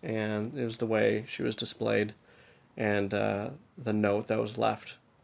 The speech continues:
that, uh, the reason they brought us in is because the note was kind of scribbled, uh, in really bad handwriting,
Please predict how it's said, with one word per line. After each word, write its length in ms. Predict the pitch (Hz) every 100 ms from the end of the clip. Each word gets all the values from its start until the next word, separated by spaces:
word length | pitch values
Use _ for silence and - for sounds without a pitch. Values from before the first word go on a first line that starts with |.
| _ _ _ _ _ _ _
that, 340 | 104 101 98 -
uh, 160 | 110 113 110 - _ _ _ _ _
the 100 | 110
reason 360 | 117 120 117
they 80 | 110
brought 280 | 104 117 110
us 140 | 110 -
in 400 | 117 113 123 139 - _ _ -
is 180 | 113
because 840 | - 113 - 113 107 107 104 - - - - - _ _ - _ _ _ _ -
the 100 | 123
note 300 | 127 139 143
was 260 | 139 120 -
kind 200 | 139 120
of 40 |
scribbled, 640 | - - 139 127 123 120 - _ _ _ _ _ - _ _ _ _ _ -
uh, 320 | 113 107 117 - -
in 160 | 123 113
really 200 | 127 123
bad 220 | 120 113
handwriting, 600 | 123 120 127 127 139 139